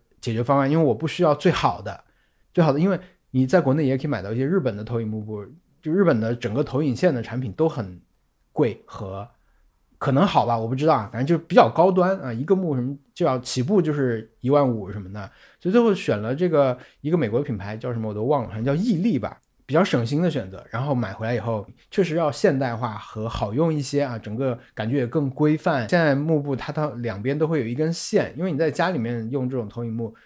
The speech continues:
它有时候会不直，因为它长期是卷着嘛，你哗哗哗放下以后，它可能会幕有点弯曲。那现在的幕都会带一个，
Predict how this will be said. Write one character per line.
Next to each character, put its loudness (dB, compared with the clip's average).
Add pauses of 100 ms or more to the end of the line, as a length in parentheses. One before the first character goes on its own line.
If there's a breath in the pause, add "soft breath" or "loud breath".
(140)
它 -4
有 2
时 -4
候 0
会 -2
不 -8
直， -6
因 -2
为 2
它 2
长 -4
期 -4
是 0
卷 -6
着 -8
嘛， -4
你 -12
哗 0
哗 -2
哗 0
放 0
下 0
以 -6
后， -4
它 -6
可 -2
能 -4
会 -4
幕 0
有 -2
点 -6
弯 -6
曲。 -8
那 -2
现 -2
在 0
的 0
幕 -2
都 -2
会 0
带 -2
一 -4
个， -4